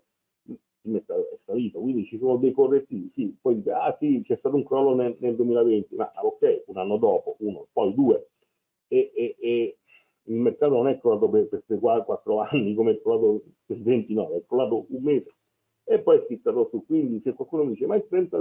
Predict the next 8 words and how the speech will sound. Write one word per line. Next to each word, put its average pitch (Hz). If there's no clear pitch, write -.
il 143
duemilaventidue 175
sarà 156
un 156
anno 143
come 170
il 143
millenovecentotrentadue", 143